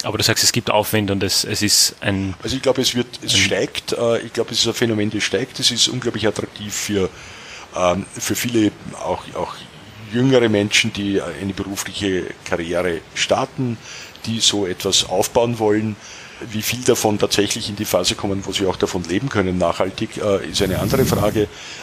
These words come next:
Speaker 2: Aber es hat eine hohe Attraktivität, was man ganz einfach auch an der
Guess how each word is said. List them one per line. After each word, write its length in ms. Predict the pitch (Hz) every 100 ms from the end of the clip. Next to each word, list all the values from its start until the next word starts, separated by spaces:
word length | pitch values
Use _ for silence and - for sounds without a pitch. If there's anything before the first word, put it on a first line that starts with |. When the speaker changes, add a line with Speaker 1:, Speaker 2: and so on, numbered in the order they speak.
| -
Speaker 2:
Aber 140 | 95
es 100 | 98
hat 120 | 104
eine 100 | 95
hohe 240 | 98 110 107
Attraktivität, 840 | 101 95 - - 92 82 95 - - - - -
was 280 | - 87 -
man 160 | 104 95
ganz 200 | 98 95
einfach 360 | 87 82 95 -
auch 380 | - 87 98 -
an 260 | 92 82 78
der 380 | 92 87 87